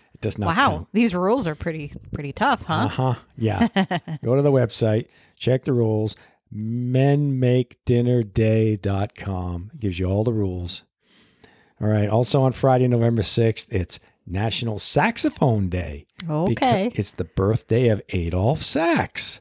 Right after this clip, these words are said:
Speaker 2: Oh.
Speaker 1: who created the saxophone. It's also National Jersey Friday. It's your day
Speaker 2: Okay.
Speaker 1: to wear your favorite team jersey.
Speaker 2: Wear it to work.
Speaker 1: Yay. Wear, yeah, wear it to work, wear it to home, wear it to bed, wear, wear, wherever. Wear it on Zoom.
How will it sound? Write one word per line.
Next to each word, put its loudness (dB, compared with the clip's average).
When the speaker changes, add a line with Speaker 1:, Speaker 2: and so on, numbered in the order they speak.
Speaker 2:
Oh. -2
Speaker 1:
who -8
created -2
the -8
saxophone. 0
It's -18
also 2
National 0
Jersey 2
Friday. 0
It's -20
your -4
day -2
Speaker 2:
Okay. 2
Speaker 1:
to 0
wear 0
your -2
favorite -2
team 2
jersey. 0
Speaker 2:
Wear -4
it -6
to -4
work. 4
Speaker 1:
Yay. 2
Wear, -4
yeah, -8
wear -2
it -6
to -4
work, 0
wear -2
it -4
to -2
home, 2
wear 2
it -2
to -6
bed, 4
wear, 2
wear, 0
wherever. -4
Wear 2
it 4
on 4
Zoom. 0